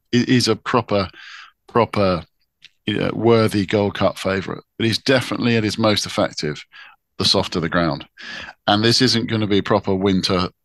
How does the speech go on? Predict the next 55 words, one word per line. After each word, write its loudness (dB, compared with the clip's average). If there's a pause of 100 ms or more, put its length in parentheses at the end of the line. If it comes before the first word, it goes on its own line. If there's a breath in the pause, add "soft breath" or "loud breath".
sluggish 2
ground. 2
It's -2
gonna 0
be 0
a -2
bit 0
better 0
than -2
that, 2
which -2
brings 2
Fast 2
or 0
Slow 2
into -2
it. -8 (100)
And 0 (540 loud breath)
I 2
think 2
the 4
market's 4
probably 2
got 2
it -2 (120)
right. 2
I 0
probably 0
think 0
they -2
should -2
be 2
a 0
tiny 2
bit 0
closer, 0 (480 loud breath)
like 2
kind 0
of -4 (480 loud breath)
twos 2
on 2
five 2
to -12
two, -2
twos -2
on 0
nine 2
to -12
four 0
territory 0
rather 4
than -2
what -4
they 0
are. 6